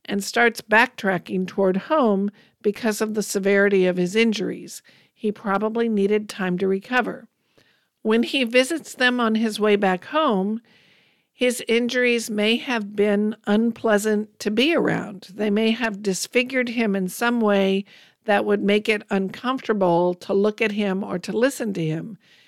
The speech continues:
He must have been covered with bruises. He was probably swollen from the beating. But the Galatian churches didn't let Paul's suffering deter them. Instead, they received him with great affection.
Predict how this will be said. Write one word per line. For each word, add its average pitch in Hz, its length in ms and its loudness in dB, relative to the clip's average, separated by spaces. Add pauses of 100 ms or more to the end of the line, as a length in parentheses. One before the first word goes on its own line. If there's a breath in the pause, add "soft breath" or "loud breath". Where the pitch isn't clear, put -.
(100)
He - 180 -2
must 214 340 2
have 208 100 -2
been 170 200 0
covered 190 400 0
with 180 200 -8
bruises. 202 680 0 (300 soft breath)
He 185 240 -2 (100)
was 175 180 -2
probably 226 600 0
swollen 202 720 0
from 175 200 -6
the 165 80 -4
beating. 190 580 -2 (1040 soft breath)
But 220 200 0
the 214 100 0
Galatian 233 640 0
churches 226 580 -2
didn't 240 420 0
let 214 260 0
Paul's 208 360 0
suffering 214 580 0
deter 247 420 -2
them. 180 400 -6 (120)
Instead, 214 960 0
they 202 200 -2
received 247 560 -4
him 190 200 -2
with 196 180 -4
great 190 200 -2
affection. 220 760 -8